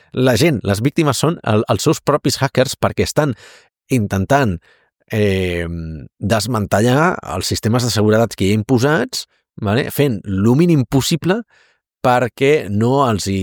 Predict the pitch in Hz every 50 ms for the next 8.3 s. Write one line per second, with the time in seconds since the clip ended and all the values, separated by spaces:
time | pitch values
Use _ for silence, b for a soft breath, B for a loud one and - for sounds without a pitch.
0 | 92 87 95 104 80 92 107 120 110 - - - 110 - - 95 98 - - -
1 | 110 98 92 - 92 85 _ - 95 85 85 95 113 143 - - 90 90 85 95
2 | 104 95 - 104 - - 107 - 123 120 131 156 - 120 123 - - - _ _
3 | _ - 113 107 113 117 123 123 - - 131 139 131 - 139 151 190 220 - b
4 | b b b b b b b _ _ _ _ - 107 90 - - 127 120 - 151
5 | 170 - - - - 180 190 180 143 123 131 147 131 135 123 151 143 117 120 120
6 | 127 147 165 156 - - - 151 156 160 151 151 170 190 - _ - 117 107 104
7 | 104 104 98 98 98 98 98 95 92 92 - 95 - 117 135 139 - 147 147 143
8 | 127 120 107 104 98 95